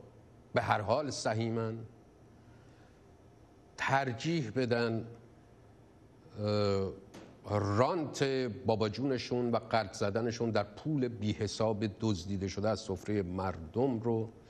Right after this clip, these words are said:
به اینکه چششون رو باز کنن و حساسیت نشون بدن به این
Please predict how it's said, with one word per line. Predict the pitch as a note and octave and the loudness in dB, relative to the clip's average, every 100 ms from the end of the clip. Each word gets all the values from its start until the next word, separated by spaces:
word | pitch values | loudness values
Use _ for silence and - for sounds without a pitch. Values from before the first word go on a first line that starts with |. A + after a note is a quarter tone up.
| - - - | -20 -20 -2
به | A#2+ A#2+ A#2+ A#2+ - - - - - - | 2 2 0 -4 -12 -20 -20 -20 -10 -2
اینکه | A#2 A#2 A#2+ A#2+ A2+ - - - - - - - - - - - | -2 0 0 0 -2 -10 -20 -20 -20 -20 -20 -20 -20 -20 -20 -6
چششون | - A#2+ A2 G#2+ | -2 -2 -2 -2
رو | G#2 | 0
باز | F#2 G2 F#2+ | 2 2 0
کنن | - F2+ F2 D#2+ - - - - | -4 -2 -2 -6 -12 -20 -8 -2
و | G2 F#2+ - - - | 0 0 -6 -16 -4
حساسیت | - A#2 B2 A2 A#2+ C3 | -2 -2 -4 -2 -2 -2
نشون | G2 E2+ | -4 -6
بدن | D#2 D#2+ D#2+ | -6 -6 -4
به | |
این | D#2+ | -6